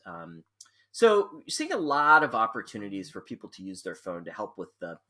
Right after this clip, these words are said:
things that are hard to do, like, you know, change your behaviors, lose weight, move more, take your medicines,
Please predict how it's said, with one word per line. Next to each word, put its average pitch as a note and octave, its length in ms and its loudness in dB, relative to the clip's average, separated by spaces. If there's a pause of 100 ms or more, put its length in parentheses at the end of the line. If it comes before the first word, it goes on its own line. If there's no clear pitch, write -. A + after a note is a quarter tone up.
(200)
things G#3 220 -8
that G3+ 80 0
are F#3+ 100 2
hard F#3+ 280 0
to G3+ 60 -4
do, F3+ 380 -6
like, D#2+ 300 -10
you A#2 80 -12
know, D#2+ 200 -10 (300)
change B2+ 240 -10
your A#2 80 -14
behaviors, G2 640 -10
lose G#2+ 340 -8
weight, F2 320 -8
move F#2+ 380 -8
more, F2 340 -14
take - 280 -18
your F2 80 -20
medicines, E2 640 -14